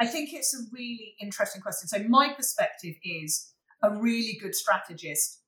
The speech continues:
should, should be able to work across multiple verticals. I also happen to believe that you get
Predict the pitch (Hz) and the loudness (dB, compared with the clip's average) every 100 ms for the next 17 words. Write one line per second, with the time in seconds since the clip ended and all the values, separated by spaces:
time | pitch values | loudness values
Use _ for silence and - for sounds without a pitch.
0 | _ - - 240 226 - - - - 285 | _ 0 4 4 2 -2 -8 0 2 4
1 | 196 156 - _ _ 233 220 202 202 190 | 2 0 -8 _ _ 4 8 8 4 -8
2 | 190 190 190 - - 185 - 180 175 - | -8 -8 -10 -10 -4 -2 -2 -4 -8 -12
3 | 190 196 202 - 247 254 - - _ _ | -6 -2 -2 -2 -6 -4 -6 -8 _ _
4 | _ 233 226 254 240 220 190 202 - 202 | _ 10 12 10 6 2 0 -2 -2 -8
5 | - 175 196 196 175 170 - _ _ - | -6 -6 -4 -4 -4 -10 -16 _ _ -4
6 | 214 208 202 185 - 214 190 - | -2 -2 -2 -4 4 4 4 0